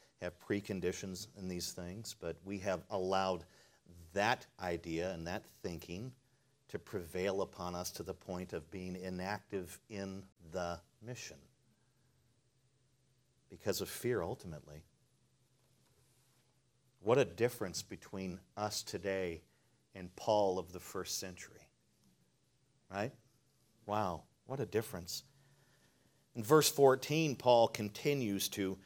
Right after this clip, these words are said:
reflect on his poor physical condition. He calls it a trial to you. "My sickness was a trial to you," Galatians.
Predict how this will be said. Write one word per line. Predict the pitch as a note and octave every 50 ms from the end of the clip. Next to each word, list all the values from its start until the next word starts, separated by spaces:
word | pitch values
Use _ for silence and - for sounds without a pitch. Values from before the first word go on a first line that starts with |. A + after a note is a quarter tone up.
| - - - - - - _
reflect | - A2 - - - - A#2+ B2+ C3 - -
on | A2+ G2 G2
his | F2+ F#2 F#2+ F2+ -
poor | - - - - A#2+ A2 A2
physical | G#2 - - G#2 F2+ F#2+ F#2 - - F2 F2
condition. | - - F#2+ F#2+ F#2 - A#2 A#2+ - - - E2 D#2 D#2+
He | E2 D#2+ G2+ G2
calls | - - - A2+ G#2+ A2 G2+ G#2
it | G2+ - -
a | G2 F#2+ F#2
trial | - - - - - - A#2 B2+ C#3 D#3+ D#3 A#2+ F#2+ F2 E2 E2 D#2 -
to | - G#2
you. | F2+ E2 D#2 D2+ D#2 D#2+ F#2+ B2+ C#3 - _ _ _ _ _ _ _ _ _ _ _ _ _ _ _ _
"My | G#2 A2 B2 C3 C3+ C3+ - - - _ _ _
sickness | - - - - - - F3+ G3+ G3 - F#2 F2 E2+ E2+ - -
was | G#2+ G#2+ A2 G#2+ G#2+ - A#2
a | B2 B2+ B2
trial | - - - - - E3 F#3+ A3 G#3+ E3 A2+ F#2 F#2 F2
to | - - E2+
you," | D#2+ F2 E2+
Galatians. | D#2+ - E2 E2 D#2+ D#2 D#2+ - - - - - - - - -